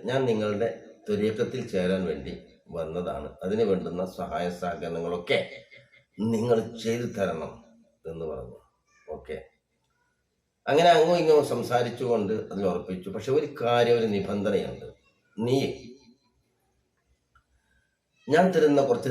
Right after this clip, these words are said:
ദിക്റുകൾ നിരന്തരമായി കൊണ്ട് നീ ചൊല്ലണം. നീ അത് നിന്റെ ജീവിതത്തിൽ ഭക്ഷണത്തിന് സമയവും അല്ലാത്ത സമയങ്ങളൊക്കെ, നിർബന്ധ ഘട്ടത്തിലല്ലാത്ത സമയം മുഴുവനും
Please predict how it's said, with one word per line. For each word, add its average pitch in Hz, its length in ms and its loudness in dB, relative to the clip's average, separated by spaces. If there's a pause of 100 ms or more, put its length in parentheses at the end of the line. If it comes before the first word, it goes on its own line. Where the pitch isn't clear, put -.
ദിക്റുകൾ 110 500 0 (800)
നിരന്തരമായി 110 840 0
കൊണ്ട് 90 320 -4
നീ 85 180 -8 (360)
ചൊല്ലണം. - 540 -8 (1300)
നീ 135 220 2
അത് 147 200 6 (260)
നിന്റെ 127 320 0
ജീവിതത്തിൽ 123 540 0 (160)
ഭക്ഷണത്തിന് 139 640 0
സമയവും 107 540 0
അല്ലാത്ത 104 440 -4 (640)
സമയങ്ങളൊക്കെ, 101 720 0
നിർബന്ധ 95 480 0
ഘട്ടത്തിലല്ലാത്ത 90 760 -4
സമയം 110 340 2
മുഴുവനും 147 640 2